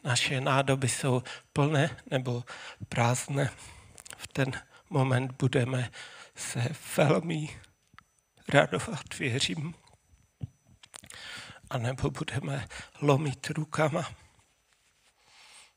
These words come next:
Uvědomíme si to, co jsme mohli pro Boha udělat a nevykonali. A když kniha života bude otevřena,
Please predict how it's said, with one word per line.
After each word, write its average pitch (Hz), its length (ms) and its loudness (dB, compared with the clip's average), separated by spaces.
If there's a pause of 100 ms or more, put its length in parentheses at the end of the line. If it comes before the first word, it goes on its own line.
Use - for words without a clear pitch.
(300)
Uvědomíme 143 720 0
si - 240 -6
to, 143 260 2 (360)
co - 160 0
jsme 131 320 0
mohli 135 520 4
pro - 240 -4
Boha 135 380 -2
udělat - 800 -6 (1200)
a 123 220 2 (280)
nevykonali. 135 840 0 (2750)
A 143 80 10
když 156 300 8
kniha 170 440 6
života 165 520 8
bude 127 360 6
otevřena, 123 840 2